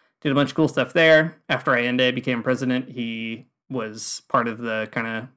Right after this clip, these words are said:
Christians for Socialism crew, and then he eventually was exiled, like a bunch of other people in Chile, um, after the, the coup against Allende in seventy-three.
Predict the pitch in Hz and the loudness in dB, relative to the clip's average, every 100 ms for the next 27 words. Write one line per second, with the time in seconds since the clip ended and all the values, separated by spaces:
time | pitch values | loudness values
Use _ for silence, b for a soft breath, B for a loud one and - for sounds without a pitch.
0 | _ - 147 135 127 131 135 127 135 127 | _ -6 -4 -4 -4 -4 -4 -4 -4 -2
1 | 123 120 120 120 117 117 - 156 170 180 | -2 -4 -4 -4 -6 -10 -2 0 2 0
2 | 180 b b b b 135 120 117 117 120 | -4 b b b b -4 -2 -2 -2 -2
3 | 120 127 131 123 120 123 131 143 131 113 | -4 -4 -2 -2 0 -2 -2 -2 -4 -4
4 | - 175 - 165 160 156 131 127 - 131 | -6 -4 2 6 8 6 4 0 -2 -4
5 | 123 143 135 135 135 135 147 131 131 131 | -4 -2 0 0 0 -2 -4 -2 -2 -4
6 | 135 117 139 127 127 127 135 - 143 117 | -6 -4 -2 0 0 -2 -6 -8 -4 -4
7 | 117 117 139 _ _ _ - - 127 117 | -6 -12 -16 _ _ _ -6 -6 -8 -10
8 | 110 110 113 110 226 214 202 156 160 131 | -12 -14 -14 -2 2 2 0 0 -2 -2
9 | 143 139 139 135 123 - 131 127 196 190 | -2 0 0 0 -2 -2 -2 -2 2 2
10 | 170 | 2